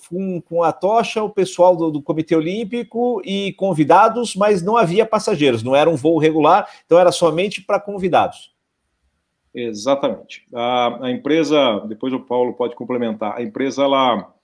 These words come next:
Speaker 2: ela decidiu que ela ia levar os convidados, eles decolaram, eh, da noite anterior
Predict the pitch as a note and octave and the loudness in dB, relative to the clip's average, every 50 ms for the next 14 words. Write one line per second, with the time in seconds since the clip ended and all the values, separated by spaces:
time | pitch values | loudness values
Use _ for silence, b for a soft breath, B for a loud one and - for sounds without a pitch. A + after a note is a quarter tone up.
0 | _ _ _ _ b b b _ _ - A#2+ A#2 A#2+ B2 B2 A#2+ A2+ A#2+ C3+ C3 | _ _ _ _ b b b _ _ -8 -4 -2 -2 0 0 0 -2 -2 -2 -4
1 | - B2+ A2+ A2 C3 C#3 C#3 B2 C3+ - C#3 C3 B2+ B2+ C3 B2+ A2+ A#2+ B2 A#2+ | -4 -6 -4 0 2 2 2 2 0 -2 -2 0 0 0 0 0 0 0 0 -2
2 | - - B2+ B2 A#2+ C3 B2+ B2 B2+ D3 D3 - - - - D3+ C3 A#2+ A2+ G#2+ | -2 -4 -8 -6 -6 -4 -2 -2 -2 -2 -4 -6 -8 -10 -6 -6 -6 -4 -4 -6
3 | C3 B2+ - C3 B2+ B2 B2+ C#3+ D#3 D3+ C#3+ C3 A2+ G#2+ G#2 G#2 G#2 G#2+ G#2 A#2+ | -6 -6 -4 -2 0 0 2 2 2 2 0 0 -2 -4 -6 -8 -8 -4 -4 -4
4 | A#2+ A#2+ B2+ C#3+ D3+ D3 - C3+ C3 B2 - B2 A#2+ A2 A#2 A#2+ B2 A#2 A#2 | -2 -2 0 0 0 0 0 -4 -6 -4 -4 -4 -4 -2 -2 -2 -2 -4 -6